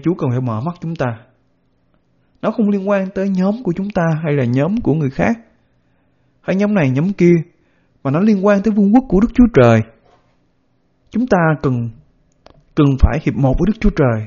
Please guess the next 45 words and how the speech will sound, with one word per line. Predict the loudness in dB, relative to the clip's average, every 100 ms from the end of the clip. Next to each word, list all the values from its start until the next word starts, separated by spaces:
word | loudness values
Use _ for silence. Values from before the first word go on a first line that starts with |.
| -6
giống | -2
như | -2 0
Chúa |
Giêsu | 0 0 0 0 0 -2
khi | -6
mà | -4
Ngài | -4 -6 -8
sống | -10 -6
trên | -4
đất | -4 -4
vậy. | -6 -6 -10 _ _ _ _ _
Ngài | -6 -4
đã | -2
hiệp | -2
một | -2 -2
với | -2
Đức | -4
Chúa | -4 -2
Trời. | 0 0 -4 -10 _ _ _ _ _ _ _ _ _ _ _ -12
Không, | -6 -4
vấn | -2 4
đề | 6 6
không | 4
phải | 0
là | -2
chúng | -2 -4
ta | -2 -2
hiệp | -4
một | -4 -6 -8 -8
với | -4
người | -4
khác, | -4 -6 -6 -10 _ _ _ _ _ -10
mà | -6
chúng | -4 -2
ta | -2 0 -2
cần | -2
phải | -2
thực | -2 -2 2
sự | 4 4 0 -6
hiệp | -6
một | -4 -6 -6
với | -8
Đức | -8
Chúa | -6 -4
Trời. | 0 -2